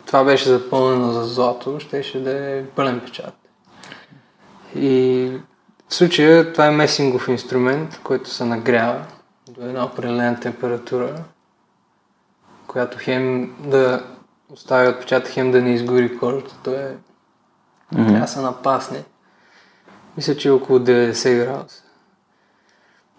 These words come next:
Speaker 1: И се намокря малко кожата, леко се навлажнява и когато се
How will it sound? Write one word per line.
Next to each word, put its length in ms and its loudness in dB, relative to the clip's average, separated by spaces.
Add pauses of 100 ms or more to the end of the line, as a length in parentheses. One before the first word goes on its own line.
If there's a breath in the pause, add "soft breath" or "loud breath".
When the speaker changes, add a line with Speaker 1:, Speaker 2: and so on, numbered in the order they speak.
(120)
Speaker 1:
И 580 2 (1500)
се 180 -6
намокря 680 0
малко 380 2
кожата, 640 2 (1800)
леко 220 0
се 100 -6
навлажнява 720 2
и 60 0
когато 300 0
се 100 -2